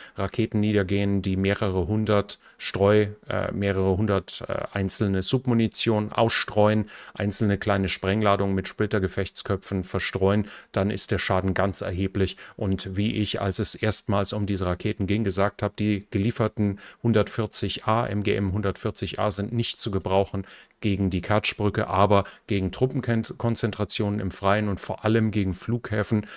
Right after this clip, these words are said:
sind sie gut zu gebrauchen. Sie können sich die alten Lageberichte anschauen, wo wir zum ersten Mal drüber gesprochen haben. Da habe ich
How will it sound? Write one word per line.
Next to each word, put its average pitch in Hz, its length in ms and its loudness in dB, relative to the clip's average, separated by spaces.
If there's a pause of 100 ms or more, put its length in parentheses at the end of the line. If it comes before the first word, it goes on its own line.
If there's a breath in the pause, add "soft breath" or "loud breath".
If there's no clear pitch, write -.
sind 101 220 0
sie 104 100 2
gut 98 200 0
zu 107 100 0
gebrauchen. 95 460 2
Sie 95 80 0
können 101 180 -2
sich 95 160 -2
die 98 140 -4
alten 98 260 -2
Lageberichte 95 640 0
anschauen, 101 380 0 (220 loud breath)
wo 98 120 -2
wir 95 80 2
zum 104 160 -2
ersten 101 240 0
Mal 95 80 4
drüber 95 200 0
gesprochen 104 440 0
haben. 117 120 2
Da 110 80 0
habe 110 140 2
ich - 180 -2